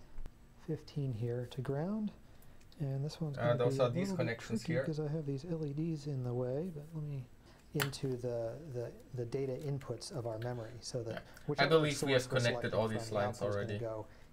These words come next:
Speaker 1: into our memory. So we're all of the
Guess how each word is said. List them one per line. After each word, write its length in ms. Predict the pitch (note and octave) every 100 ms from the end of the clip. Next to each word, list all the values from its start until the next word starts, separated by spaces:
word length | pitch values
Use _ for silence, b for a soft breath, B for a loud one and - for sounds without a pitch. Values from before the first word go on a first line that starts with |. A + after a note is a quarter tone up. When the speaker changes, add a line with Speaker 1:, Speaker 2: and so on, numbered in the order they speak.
| -
Speaker 1:
into 260 | C#3 C3
our 100 | B2
memory. 420 | A2+ A#2 G#2+ A2 A2
So 140 | - A#2+
we're 280 | A2+ A2 A#2+ -
all 240 | D#3 F3+ G3
of 160 | D3+
the 400 | C#3 D3 C#3 C#3+